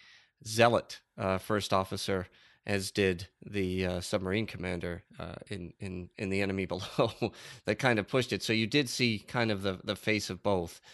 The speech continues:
You saw the, the mature warrior doing his job, but not, not, not reveling in it. Um, but you saw the person below who was all about it, you know, and wanted to, to, to keep pushing it. So, yeah, Norm, your, your, your point is spot on. I mean, they were both,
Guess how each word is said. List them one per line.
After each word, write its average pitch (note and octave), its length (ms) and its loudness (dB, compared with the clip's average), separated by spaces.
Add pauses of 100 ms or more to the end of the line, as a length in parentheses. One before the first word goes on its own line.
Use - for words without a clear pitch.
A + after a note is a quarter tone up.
(260)
You G2 140 -4
saw G2+ 360 6
the, F#2+ 300 0
the G#2 140 -2
mature A2 480 0
warrior G#2+ 420 2
doing G#2 320 0
his F#2+ 180 0
job, G2 440 4 (480)
but G#2+ 160 2
not, A2 280 2 (280)
not, G#2 320 -4
not G#2 240 -4
reveling G#2 460 4
in G2 100 2
it. F#2 180 -2 (100)
Um, F#2+ 280 0
but F#2 180 -8
you G#2+ 80 -2
saw G#2 300 2
the G2+ 80 -4
person G#2 380 -2
below G2+ 480 0 (580)
who G#2+ 180 0
was G2 460 2 (160)
all G#2 180 4
about F#2 300 4
it, D#2 100 -12 (120)
you G2+ 60 -2
know, F#2 160 0
and F#2 140 -2
wanted G2 300 0
to, F2+ 220 -4
to, G2+ 200 -6
to - 160 -4
keep - 260 -4
pushing G2+ 360 -2
it. F2 180 -10
So, G2+ 320 -2 (540)
yeah, A#2 260 0
Norm, D#3 300 4
your, - 80 -4
your, A#2 300 -2
your A2 120 -2
point C3 280 0
is G#2+ 80 -2
spot G#2 260 4
on. G#2 200 4
I A2 120 -4
mean, A2 160 0
they G#2+ 100 4
were G#2 140 0
both, A#2 560 -2